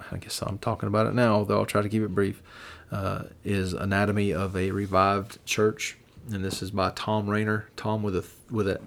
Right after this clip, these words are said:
with a H, so T H O M, Thom. <laughs> Thom Rainer, um, uh, talks about, uh, they did, they did studies of churches. The,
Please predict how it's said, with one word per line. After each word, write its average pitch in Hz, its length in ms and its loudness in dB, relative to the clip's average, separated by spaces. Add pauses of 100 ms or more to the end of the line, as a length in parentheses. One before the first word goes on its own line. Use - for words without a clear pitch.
with 104 180 -4
a - 120 -2
H, - 420 2
so 98 180 -4
T 117 240 0
H 110 140 2
O 113 120 2
M, 117 160 0
Thom. 123 420 2 (320)
<laughs> - 320 -16
Thom 123 340 4
Rainer, 113 340 4 (460)
um, 107 460 0 (520)
uh, 98 320 -6 (220)
talks 110 240 6
about, 95 360 2 (100)
uh, 90 140 -8
they 98 180 2
did, 98 380 0
they 101 100 0
did 95 200 2
studies 95 420 -2
of 95 200 -6
churches. 92 540 -2 (580)
The, 92 440 -6